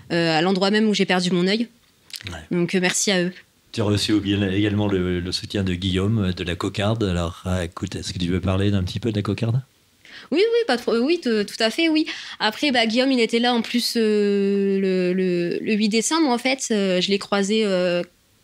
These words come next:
Speaker 1: quelques minutes ou je sais plus trop, bon, je sais plus vraiment, mais quelques temps avant de me faire toucher.
Speaker 2: Ouais.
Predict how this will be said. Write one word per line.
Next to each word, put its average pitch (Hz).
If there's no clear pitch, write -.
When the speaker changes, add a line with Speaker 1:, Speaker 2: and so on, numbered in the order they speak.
Speaker 1:
quelques 214
minutes 220
ou 202
je 190
sais 196
plus 196
trop, 208
bon, 175
je 165
sais 175
plus 190
vraiment, 180
mais 185
quelques 190
temps 220
avant 190
de 196
me 185
faire 185
toucher. 320
Speaker 2:
Ouais. 92